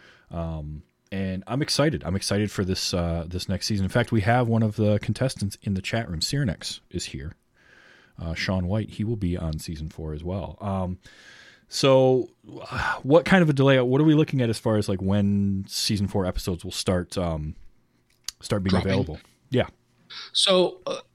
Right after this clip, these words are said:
Speaker 2: I'm going to be doing, like I did last year, the Patreon feed. And the Patreon feed is the more complete show. It's like the, it's the how-to podcast part of the event, the
Speaker 1: Okay.
Speaker 2: experience.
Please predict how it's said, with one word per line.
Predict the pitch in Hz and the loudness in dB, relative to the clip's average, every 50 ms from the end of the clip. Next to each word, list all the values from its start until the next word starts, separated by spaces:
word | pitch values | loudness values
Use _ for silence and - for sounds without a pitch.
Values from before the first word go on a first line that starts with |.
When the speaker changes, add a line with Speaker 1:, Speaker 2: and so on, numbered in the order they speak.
| _ _ - | _ _ -2
Speaker 2:
I'm | 170 190 233 269 277 262 | 0 2 4 4 4 4
going | 233 220 208 208 | 4 4 4 4
to | 196 | 2
be | 175 175 | 2 2
doing, | 151 165 156 147 143 143 | 2 4 4 4 4 4
like | 143 139 143 139 | 2 2 0 0
I | 139 131 | 0 0
did | 139 123 | 0 0
last | 127 131 131 120 - - - | 0 0 0 -2 -2 -4 -2
year, | 135 120 | -2 -2
the | 113 110 | -2 -2
Patreon | - 123 127 - - 123 113 110 107 104 104 107 | -4 -4 -6 -4 -4 -6 -4 -4 -4 -6 -8 -8
feed. | - - 101 92 - - - _ _ _ _ _ _ _ _ - | -10 -12 -12 -12 -14 -16 -20 _ _ _ _ _ _ _ _ -6
And | 123 113 120 | -4 -4 -2
the | |
Patreon | 117 - 147 143 - 165 156 151 151 139 | 0 0 0 0 2 2 2 2 2 0
feed | - 147 135 135 | 0 0 2 2
is | 135 127 | 0 0
the | - 139 | -2 -2
more | 120 - 127 120 | -2 0 -2 -2
complete | - - 139 - - 147 143 - - | -2 -4 -8 -6 -4 -4 -4 -2 -2
show. | - - 131 123 127 123 | -2 -2 -2 -2 -2 -2
It's | 120 - | -4 -6
like | 127 127 - - | -10 -10 -6 -4
the, | 156 147 139 143 143 131 90 | -2 0 0 0 0 0 -2
it's | 156 160 - - - _ | -4 -6 -6 -10 -6 _
the | 196 185 160 | -2 -2 0
how-to | - 180 170 160 - - - 139 131 | 0 0 0 0 0 0 0 0 0
podcast | - 143 135 127 - - 123 113 110 - - | 0 0 -2 -2 -2 -4 -2 -2 -2 -4 -4
part | _ - 117 110 104 | _ -4 -2 -2 -2
of | 101 98 - - | -6 -8 -8 -6
the | 110 104 107 104 - _ _ _ _ _ _ - | -4 -4 -4 -6 -10 _ _ _ _ _ _ -4
event, | 131 113 104 113 104 - - - - - _ _ _ - | -2 -2 0 -2 -2 -2 -4 -8 -12 -14 _ _ _ -4
the | 117 156 | -2 0
Speaker 1:
Okay. | 151 131 | 2 0
Speaker 2:
experience. | 110 - - - 127 110 107 101 98 95 - - - | 0 0 -2 -4 -2 -2 -2 -4 -6 -8 -8 -10 -10